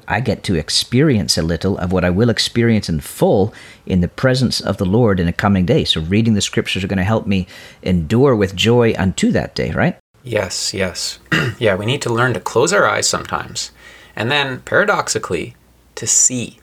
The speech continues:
Speaker 2: You know, close our eyes and see the darkness. "Oh, I need a lamp." And then close our eyes and see the day dawning. "I need my Bible because it prepares me and, and it whets my appetite for that great day that's coming." Incidentally, we,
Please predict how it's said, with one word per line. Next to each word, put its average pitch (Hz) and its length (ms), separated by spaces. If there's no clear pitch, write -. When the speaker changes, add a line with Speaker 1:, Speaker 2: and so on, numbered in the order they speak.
Speaker 2:
You 113 80
know, 113 160
close 170 240
our 156 120
eyes 117 240
and 98 220
see 127 260
the 165 100
darkness. - 580
"Oh, - 360
I - 60
need 151 140
a 131 60
lamp." 123 320
And 123 160
then 120 160
close 135 180
our 123 80
eyes 120 220
and 107 160
see 139 300
the 127 120
day 123 220
dawning. 107 420
"I 107 100
need 139 200
my 147 140
Bible 110 500
because 110 320
it 107 120
prepares 113 520
me 95 140
and, 90 200
and 101 140
it - 100
whets - 320
my 113 160
appetite - 580
for - 80
that 110 200
great - 240
day 104 160
that's 78 180
coming." 90 360
Incidentally, 107 460
we, 101 260